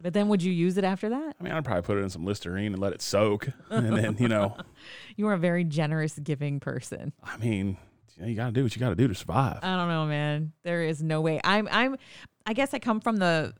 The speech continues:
Speaker 1: the school of thought where my, when I was a kid, if I didn't bring my toothbrush on a trip or something like that, we went to grandma's house and I forgot my toothbrush, my mother would just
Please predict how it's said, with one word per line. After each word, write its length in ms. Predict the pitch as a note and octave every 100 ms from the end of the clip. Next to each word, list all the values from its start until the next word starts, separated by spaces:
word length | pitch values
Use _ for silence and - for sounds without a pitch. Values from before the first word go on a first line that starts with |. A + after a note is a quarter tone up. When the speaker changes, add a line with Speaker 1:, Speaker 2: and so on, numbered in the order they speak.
| -
Speaker 1:
the 280 | D#3+ E3+ D#3+
school 420 | - - G#3 G3+
of 80 | D#3
thought 320 | - F3+ D3+
where 220 | D#3 D3
my, 140 | D#3+
when 200 | - E3+
I 140 | F3+ A3
was 140 | A3
a 20 | F3+
kid, 320 | F#3 D3 D3
if 220 | D3 D3
I 120 | E3+
didn't 220 | F#3+ E3+
bring 220 | D3+ F3 F3
my 80 |
toothbrush 460 | D#3 F3+ E3 D#3 D3+
on 80 | D3+
a 40 |
trip 300 | C#3 - D3+
or 60 | C#3
something 260 | D3+ C3+ C3+
like 180 | C3
that, 140 | C#3 C3+
we 80 | C#3+
went 140 | C#3+
to 60 | -
grandma's 440 | D#3+ D#3 D3 C3+
house 320 | - C3 C3+ -
and 80 |
I 60 | C#3
forgot 280 | - C#3+ C#3+
my 100 | C#3
toothbrush, 420 | - E3+ D3 C#3+
my 120 | F3+
mother 220 | A#3 D4
would 140 | A#3+ F#3
just 240 | E3+ -